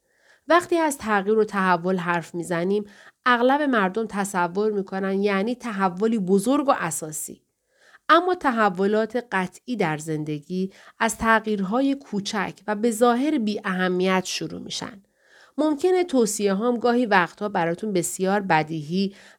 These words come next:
و حتی توضیح واضحات به نظر برسن. اما اشتباه نکنید. اینکه کسی با انجام دادن کاری، اونم فقط برای یک بار،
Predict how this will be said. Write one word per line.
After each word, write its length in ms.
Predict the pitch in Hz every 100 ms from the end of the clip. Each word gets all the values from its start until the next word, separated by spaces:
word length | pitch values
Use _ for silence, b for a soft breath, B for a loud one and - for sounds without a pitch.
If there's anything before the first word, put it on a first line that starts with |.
| -
و 60 |
حتی 420 | 202 247 247 277
توضیح 600 | 277 - 214 202 196 196
واضحات 640 | 185 185 180 175 170 226 226
به 120 | 175
نظر 400 | 151 151 147 170
برسن. 440 | 175 - - - - _ _ _ _ _ -
اما 260 | 226 233
اشتباه 640 | 247 196 - 185 175 202 208
نکنید. 640 | 208 160 - - - _ _ _ _ _ _ _ _ _ _ _ _
اینکه 320 | 339 349 349
کسی 560 | - 311 285 - 277 b b b -
با 100 | 247
انجام 460 | 254 254 247 247
دادن 400 | 240 233 269 285
کاری، 540 | - - 254 226 165 - _ _ _
اونم 300 | - 320 330
فقط 480 | 320 277 247 269 269
برای 260 | 233 214 254
یک 480 | 269 269 302 -
بار، 280 | - 151 147